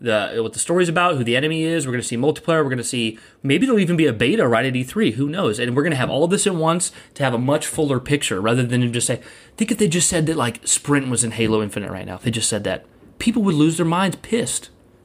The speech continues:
you know, and it wouldn't do anything to benefit them. So, I, yeah, I think it's, you know, I think it's smart for them.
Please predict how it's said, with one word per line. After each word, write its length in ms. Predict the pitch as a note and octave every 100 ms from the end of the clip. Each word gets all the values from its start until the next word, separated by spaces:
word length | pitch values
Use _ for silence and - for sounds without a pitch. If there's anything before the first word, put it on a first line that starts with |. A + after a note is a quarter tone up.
| _
you 80 | C3+
know, 240 | B2 C3 F3
and 120 | D#3+
it 80 | E3
wouldn't 240 | G3+ F3+
do 100 | E3+
anything 240 | E3+ F3+ E3+
to 60 |
benefit 320 | C#3+ E3 C3+ G2
them. 180 | F#2+
So, 220 | G2 B2+ - - - - - C#3
I, 100 | A#3
yeah, 240 | A#3+ G#2+ -
I 120 | G3
think 180 | B3 C#4+
it's, 160 | G3 - -
you 100 | -
know, 220 | E3 D#3+ - _ _
I 100 | -
think 120 | G3+ D#3+
it's 80 |
smart 260 | - C3+ A2+
for 80 | A#2
them. 280 | A2 A2